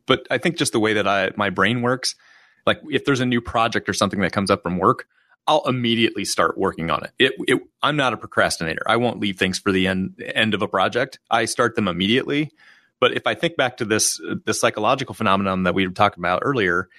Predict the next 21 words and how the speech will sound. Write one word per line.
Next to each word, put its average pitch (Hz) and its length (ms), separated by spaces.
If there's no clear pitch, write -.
is 98 380
if 117 120
I've 123 140
started 151 380
that 110 240
project, 120 600
as 104 160
soon - 300
as 127 140
I 113 100
got 110 260
it, - 220
I'm 143 200
gonna 127 160
keep - 280
thinking 120 380
about 92 220
it - 100
until 92 320
it's - 120
completed. - 540